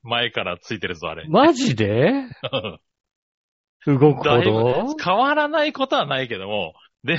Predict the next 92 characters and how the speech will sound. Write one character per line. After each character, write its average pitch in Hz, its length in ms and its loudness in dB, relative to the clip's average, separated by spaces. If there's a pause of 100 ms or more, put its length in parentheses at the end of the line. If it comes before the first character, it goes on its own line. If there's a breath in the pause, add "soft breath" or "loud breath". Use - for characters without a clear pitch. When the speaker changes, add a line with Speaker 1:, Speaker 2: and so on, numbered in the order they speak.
Speaker 1:
も、 135 380 0
Speaker 2:
動 110 100 -6
く。 101 40 -10
Speaker 1:
も 349 720 2
う、 - 40 -20 (920)
一 466 380 0
昔 226 440 -4
は 208 160 2
前 117 220 -4
だ 98 120 -12
と 82 120 -16
思 78 140 -12
う 71 60 -14
よ。 69 120 -16 (800)
Speaker 2:
え、 170 60 0
だ 175 100 2
っ - 20 0
て 127 100 4
あ 147 80 4
そ 214 100 2
こ 233 140 2
だ 247 100 6
っ - 20 2
て 202 60 0
ほ 135 100 2
ら 113 100 0
さ、 135 80 0
Speaker 1:
間 120 80 2
違 117 40 -2
い - 20 -8
な - 0 -
く。 - 20 -6
Speaker 2:
あ 120 40 -6
の 110 40 -6
さ、 113 260 -6
バ 190 220 4
ス 302 160 -4
が 220 140 4
走 139 160 -2
っ - 20 -20
て 143 140 -4
た 107 140 -2
じ 117 60 -4
ゃ 123 80 0
ん。 113 40 -4
だ 131 80 -4
っ 120 40 -6
て 127 100 -4
ラ 135 80 -2
ラ 156 160 0
ポ - 20 -20
ー - 20 -20
ト、 175 80 -4
Speaker 1:
は 151 60 2
い 131 80 -2
は 135 80 -2
い 117 100 -2
は 98 280 -4
い、 - 40 -14
走 101 100 -20
っ - 40 -20
た、 113 100 -4
Speaker 2:
南 165 180 0
船 160 260 0
橋 - 60 -18
か 117 100 -6
ら 117 80 -4
ラ 127 80 0
ラ 131 40 -4
ポ 135 160 -8
ー 135 60 -6
ト 131 80 -8
行 131 80 -6
く 123 60 -10
と 127 80 -6
バ 180 180 0
ス 202 140 -10
が 139 100 -2
走 110 180 -6
っ - 40 -20
た 101 140 -6
じ 95 60 -10
ゃ 110 60 -6
ん、 143 60 -4
Speaker 1:
走 139 80 -4
っ - 0 -
た。 123 40 -4
う 101 120 -6
ん。 - 40 -12
Speaker 2:
だ 80 40 -16
っ - 40 -16
て。 101 140 -16